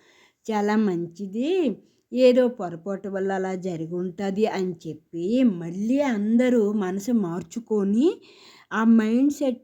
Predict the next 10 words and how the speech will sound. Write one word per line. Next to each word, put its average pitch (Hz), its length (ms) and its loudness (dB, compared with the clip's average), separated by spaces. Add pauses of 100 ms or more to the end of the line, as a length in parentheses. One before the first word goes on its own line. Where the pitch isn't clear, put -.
నుంచి 233 460 4
డైవర్ట్ 247 480 4
అయిపోవడానికి 196 920 -6 (140)
మళ్ళీ 294 420 4
ఇలాంటి 247 420 0 (120)
కొత్త 226 480 -10 (1000)
ప్లాన్ 233 300 0
అన్నమాట 165 400 -10
ఇది. 156 220 -18 (1700)
అర్థమైందా? 185 720 -4